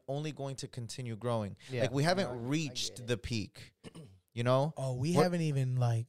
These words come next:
Speaker 3: we are, like you mentioned, N F Ts, bro. It's really only to one blockchain. There's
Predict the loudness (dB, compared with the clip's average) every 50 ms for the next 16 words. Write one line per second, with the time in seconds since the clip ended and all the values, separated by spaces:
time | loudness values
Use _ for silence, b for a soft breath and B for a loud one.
0 | _ -4 0 2 6 8 8 8 6 B B B B B 0 0 0 2 2 2
1 | 2 2 2 2 2 0 0 -2 -2 -2 0 0 2 2 0 -2 -4 -6 -4 -4
2 | -4 -2 -2 0 0 0 0 -2 -4 -4 -2 0 0 2 2 2 2 2 4 2
3 | 2 2 2 2 4 4 6 6 6 4 4 4 2 0 0 -2 -4 -6 -6 -6
4 | -6 -4 -2 0 2 2 2 0